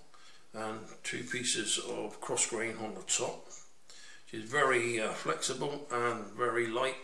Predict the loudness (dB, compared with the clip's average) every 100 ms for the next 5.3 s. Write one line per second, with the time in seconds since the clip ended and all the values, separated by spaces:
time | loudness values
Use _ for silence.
0 | -2 4 4 6 4 4 -4 -8 -12 -16
1 | -16 -16 -16 -16 -10 -8 -8 -10 -12 -10
2 | -6 -4 2 4 4 0 -4 -2 -4 0
3 | -2 -2 -6 -6 -2 -2 0 0 0 -2
4 | -10 -10 -10 -10 -8 -6 2 6 6 4
5 | -2 -6